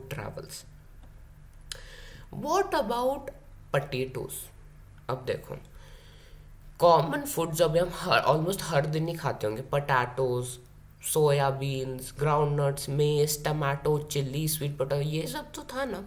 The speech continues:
हमारे ancestors को पता ही नहीं था, almost five centuries ago, हम,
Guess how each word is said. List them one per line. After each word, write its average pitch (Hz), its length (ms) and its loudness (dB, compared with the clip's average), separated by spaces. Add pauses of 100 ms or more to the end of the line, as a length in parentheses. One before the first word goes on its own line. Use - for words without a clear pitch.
(580)
हमारे 381 300 2
ancestors 247 680 -2
को - 140 -8
पता 143 320 0
ही 175 80 4
नहीं 165 160 -2
था, - 240 -12
almost 349 340 2
five - 580 -4
centuries 151 560 0
ago, - 260 -2
हम, - 220 -10